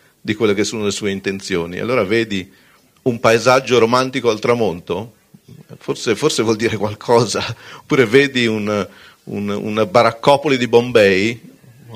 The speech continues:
Forse vuol dire qualcosa. Vedi una foto in bianco e nero? Eh, vedi un quadro?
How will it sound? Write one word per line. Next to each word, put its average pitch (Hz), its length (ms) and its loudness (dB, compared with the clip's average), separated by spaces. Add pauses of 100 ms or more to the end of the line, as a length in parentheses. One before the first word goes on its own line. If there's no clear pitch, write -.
Forse - 340 -12
vuol 92 120 -8
dire 95 180 -2
qualcosa. 101 440 0
Vedi 117 200 0
una 120 120 0
foto 127 240 0
in 123 80 -4
bianco 120 300 -4
e 127 40 -2
nero? 107 500 0 (520)
Eh, 50 320 -8
vedi 117 280 -6
un 110 120 -8
quadro? 107 720 2